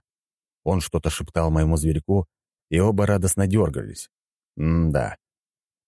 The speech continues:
Мне его иногда не понять. Когда мы въехали в город,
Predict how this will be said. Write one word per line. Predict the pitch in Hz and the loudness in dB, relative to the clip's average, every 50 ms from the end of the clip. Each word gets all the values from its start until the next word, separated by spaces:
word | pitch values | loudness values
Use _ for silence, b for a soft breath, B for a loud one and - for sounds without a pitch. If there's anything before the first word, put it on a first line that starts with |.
| - | -6
Мне | - 73 76 82 87 95 | -2 0 2 2 4 4
его | 95 92 95 98 | 4 4 4 4
иногда | 95 95 95 95 87 95 95 98 95 | 4 2 2 2 2 2 2 2 0
не | 78 101 101 95 92 | 0 2 2 2 2
понять. | 80 - 92 90 87 78 71 64 62 - - - - _ _ _ _ _ _ _ _ _ _ _ _ _ _ _ _ _ _ _ _ _ _ _ _ _ _ _ _ _ _ _ _ _ - | 0 0 0 0 0 0 -2 -4 -6 -8 -14 -20 -20 _ _ _ _ _ _ _ _ _ _ _ _ _ _ _ _ _ _ _ _ _ _ _ _ _ _ _ _ _ _ _ _ _ -4
Когда | 76 76 78 80 85 | -2 -2 0 2 2
мы | 85 87 82 | 2 2 2
въехали | 85 85 85 78 - 85 82 | 2 2 0 0 0 0 0
в | 82 80 | 0 0
город, | 80 95 101 95 90 - | 0 0 0 0 0 -4